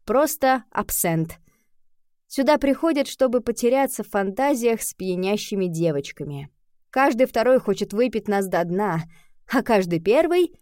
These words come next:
затащить в постель. Но всё, что они могут, это просто смотреть, как мы танцуем,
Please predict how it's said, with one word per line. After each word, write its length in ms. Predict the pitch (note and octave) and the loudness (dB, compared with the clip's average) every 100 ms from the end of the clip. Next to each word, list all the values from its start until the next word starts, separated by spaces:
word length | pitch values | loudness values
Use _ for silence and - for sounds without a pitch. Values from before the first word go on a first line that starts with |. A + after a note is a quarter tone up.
| - | -6
затащить 540 | A3+ A3+ F3 G#3+ G#3 | -2 0 0 -2 -4
в 40 | - | -2
постель. 580 | F#3 - - D3 C#3 - _ _ - | -4 -4 -6 -8 -8 -14 _ _ -2
Но 160 | D4+ | 0
всё, 200 | - F4 | 0 -2
что 140 | - C4+ | 0 0
они 200 | C4+ D#4 | 0 0
могут, 400 | A#4+ G#4+ F#4+ - _ _ - | 0 2 2 0 _ _ -4
это 180 | F#4+ G#4 | 0 2
просто 300 | G4+ G4 E4+ | 2 0 -2
смотреть, 500 | F4 E4 F#4+ G4 - | -2 0 0 -2 -2
как 160 | D#4 | -2
мы 120 | D#4+ | 0
танцуем, 800 | D#4+ D#4 D#4 - G4+ G3+ E3 D3+ | 2 0 0 2 4 4 0 -4